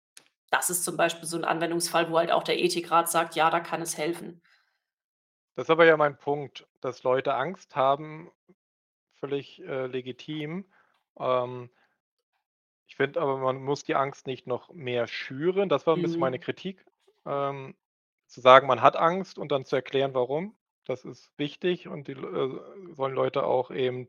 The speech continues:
Speaker 2: äh, sich mitteilen können. Ähm, aber vieles, was du ja auch beschreibst an Negativentwicklung, haben wir und die hatten wir in den Jahren, bevor es jetzt diese K-I-Systeme gibt.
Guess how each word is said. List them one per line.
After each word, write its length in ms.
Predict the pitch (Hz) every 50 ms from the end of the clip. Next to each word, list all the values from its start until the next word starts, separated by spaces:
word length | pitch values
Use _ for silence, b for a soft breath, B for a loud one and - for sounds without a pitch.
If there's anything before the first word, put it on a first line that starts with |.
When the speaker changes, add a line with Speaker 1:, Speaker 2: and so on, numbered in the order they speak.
| - -
Speaker 2:
äh, 200 | 180 160 139 123
sich 200 | - 127 - -
mitteilen 380 | 156 - - 156 147 135 135
können. 300 | - - 139 139 156 175 B B B B B B B B B B B B B -
Ähm, 340 | - 127 120 120 123 127 - _ _ _ _ _ _ _ _ -
aber 220 | - 135 139 135
vieles, 540 | - - - - 175 180 180 180 180 175 -
was 140 | 151 143 -
du 80 | 151 147
ja 60 | 139
auch 100 | 135 131
beschreibst 520 | - 127 - - 135 139 165 175 170 - 160
an 100 | 143 131
Negativentwicklung, 1000 | 143 160 190 185 185 - 170 151 - 143 127 117 127 135 - 151 143 131 117
haben 340 | 123 139 151 170 180 165 135
wir 380 | 127 120 113 110 110 113 - _ -
und 140 | - 123 123
die 100 | 120 123
hatten 260 | 143 - - 170 135
wir 200 | 143 143 147 143
in 80 | 143 131
den 160 | 135 131 127
Jahren, 420 | 123 123 120 120 127 139 147 151
bevor 420 | 135 131 - - - 139 156 175 170
es 120 | 165 165 -
jetzt 280 | 139 139 - - -
diese 280 | 139 131 127 127 131 127
K-I-Systeme 720 | - 135 127 127 160 165 175 160 - - 143 127 123 120 107
gibt. 320 | 113 110 107 _ -